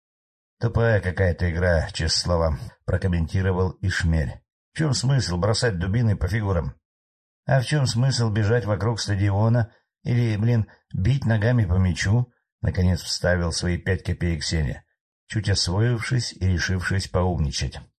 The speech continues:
"Но ты попробуй, пробеги", — взбеленился Шмель.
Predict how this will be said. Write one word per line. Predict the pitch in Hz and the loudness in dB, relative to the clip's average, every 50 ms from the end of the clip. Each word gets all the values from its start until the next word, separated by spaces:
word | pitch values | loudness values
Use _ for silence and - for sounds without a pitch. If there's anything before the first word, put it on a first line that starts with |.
| _ _ _ _ _ _ _ _ _ _ _ _ _ _ _ _ _ _ _ _ _ _ _ _ | _ _ _ _ _ _ _ _ _ _ _ _ _ _ _ _ _ _ _ _ _ _ _ _
"Но | - - 98 110 110 107 98 | -2 0 2 4 4 2 2
ты | 92 113 113 | 0 0 0
попробуй, | - 123 120 113 131 160 170 135 87 78 76 69 - - - | 0 0 0 0 0 0 2 0 0 -2 -4 -4 -6 -8 -6
пробеги", — | - 82 92 90 107 113 110 127 139 113 85 - - - | -2 -2 0 0 0 0 0 0 0 0 -2 -4 -6 -6
взбеленился | 90 87 87 82 90 85 87 87 87 85 - - 87 | -4 -4 -2 0 0 0 2 2 2 0 0 -2 -4
Шмель. | - - 95 82 78 71 - | -2 0 0 0 0 -2 -4